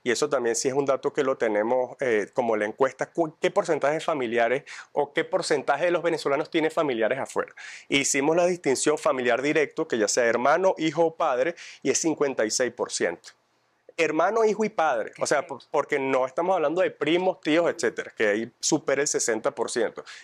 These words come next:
Speaker 1: Entonces, eh, cuando evalúas los grupos focales, tienes desde una señora de sesenta y cinco años que dice que vuelvan nuestros hijos, hasta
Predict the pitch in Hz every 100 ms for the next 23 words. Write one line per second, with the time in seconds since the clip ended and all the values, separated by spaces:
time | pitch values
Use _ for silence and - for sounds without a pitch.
0 | - 135 135 143 139 196 - _ 156 175
1 | 165 - 170 151 143 135 131 - 143 127
2 | 127 175 175 165 170 180 185 170 160 -
3 | 143 165 175 147 127 156 - 143 175 175
4 | 127 113 110 - 127 127 117 120 - 120
5 | - 165 170 143 - - - 139 127 156
6 | - 127 120 117 127 147 160 - 170 -
7 | 185 131 185 - - - - 135 - 143
8 | 139